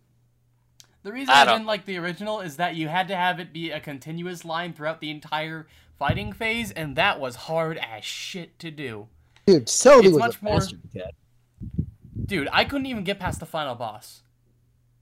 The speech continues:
Speaker 1: Like, Entei was just impossible for me.
Speaker 3: You wanna talk hard
Speaker 1: Um,
Speaker 3: Enteis? Fucking, was it Pokemon Colosseum or Pokemon Gala Darkness? One of those games, ha-, did you catch an Entei?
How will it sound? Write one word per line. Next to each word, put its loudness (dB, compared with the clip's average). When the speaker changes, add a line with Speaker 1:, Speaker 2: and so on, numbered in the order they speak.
Speaker 1:
Like, -6
Entei -2
was -6
just -10
impossible -6
for -14
me. -18
Speaker 3:
You 8
wanna 12
talk 8
hard 10
Speaker 1:
Um, -4
Speaker 3:
Enteis? 2
Fucking, 2
was 4
it 2
Pokemon 2
Colosseum -2
or 4
Pokemon 2
Gala 4
Darkness? -2
One 10
of 12
those 12
games, 4
ha-, 4
did -2
you 0
catch 6
an 0
Entei? 2